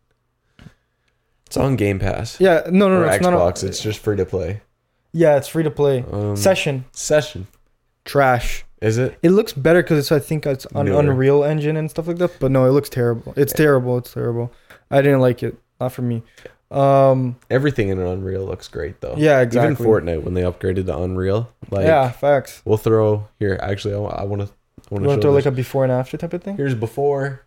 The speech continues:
Speaker 1: and after Unreal Engine.
Speaker 2: Yeah.
Speaker 1: You know what I mean?
Speaker 2: So
Speaker 1: It just
Speaker 2: it's a huge difference.
Speaker 1: makes the game look better.
Speaker 2: Yeah.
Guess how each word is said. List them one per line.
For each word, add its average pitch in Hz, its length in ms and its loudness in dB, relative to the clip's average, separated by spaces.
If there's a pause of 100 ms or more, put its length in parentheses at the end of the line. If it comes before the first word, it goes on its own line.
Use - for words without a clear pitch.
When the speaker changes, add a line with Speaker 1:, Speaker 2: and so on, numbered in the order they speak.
(720)
Speaker 1:
and 92 120 -4
after 101 420 -2
Unreal 90 460 -6
Engine. - 400 0
Speaker 2:
Yeah. 139 200 2
Speaker 1:
You 117 40 0
know 107 120 4
what 110 120 4
I 107 60 2
mean? 107 180 -2
Speaker 2:
So 120 240 2
Speaker 1:
It 113 60 -4
just 123 240 0
Speaker 2:
it's 139 100 -2
a - 20 -12
huge 139 240 2
difference. 117 480 -2
Speaker 1:
makes 139 200 -2
the 120 60 -4
game 101 200 0
look 90 160 -4
better. 90 260 -2 (100)
Speaker 2:
Yeah. 131 300 2